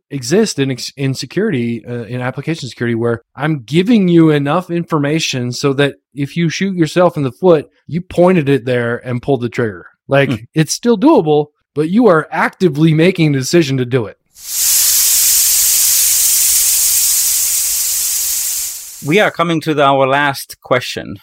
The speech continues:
Speaker 2: and, uh, uh, it has been, uh, such an, uh, interesting conversation, but all good has to end sometimes. Um, and it has been, uh, intertwining between the culture and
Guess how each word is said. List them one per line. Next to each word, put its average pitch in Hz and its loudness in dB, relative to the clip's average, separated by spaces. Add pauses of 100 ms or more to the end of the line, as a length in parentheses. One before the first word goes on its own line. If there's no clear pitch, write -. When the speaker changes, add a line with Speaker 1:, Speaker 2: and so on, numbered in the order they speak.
Speaker 2:
and, 98 -4
uh, 92 0 (120)
uh, 95 -6 (100)
it 101 -12
has 117 -4
been, 95 -4
uh, 90 -4 (160)
such - -6
an, 90 -4
uh, 90 -4 (180)
interesting 107 -6
conversation, 95 -4
but 87 -4
all 113 -2
good 110 -10 (100)
has 113 -4
to 113 -6
end 127 -6
sometimes. - -10
Um, 107 0 (200)
and 127 0
it 131 0
has 156 -2
been, 131 0
uh, 120 0
intertwining 104 -4
between 98 -4
the 98 -2
culture 98 -2
and 87 -6